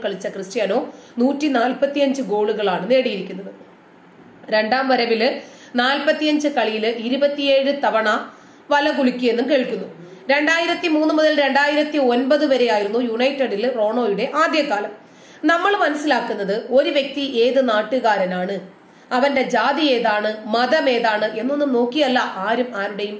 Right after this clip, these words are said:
ഫാൻസായി മാറുന്നത്. മറിച്ച് അവരുടെ ആശയം, അവരുടെ ആദർശം. ഇവിടെ ഫുട്ബോളിലാണെങ്കിൽ ഓരോരുത്തരുടെയും മികവ്, അവരെ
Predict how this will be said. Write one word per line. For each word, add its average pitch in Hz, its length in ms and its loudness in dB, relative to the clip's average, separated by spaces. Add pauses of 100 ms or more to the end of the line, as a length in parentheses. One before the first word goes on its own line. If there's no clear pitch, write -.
ഫാൻസായി 190 640 -4
മാറുന്നത്. 190 400 -8 (320)
മറിച്ച് 226 420 0 (380)
അവരുടെ 202 400 -2
ആശയം, 233 380 -4 (240)
അവരുടെ 190 340 -2
ആദർശം. 214 460 -2 (480)
ഇവിടെ 302 280 2 (720)
ഫുട്ബോളിലാണെങ്കിൽ 233 840 0 (180)
ഓരോരുത്തരുടെയും 226 840 0 (680)
മികവ്, 277 440 2 (340)
അവരെ 302 240 2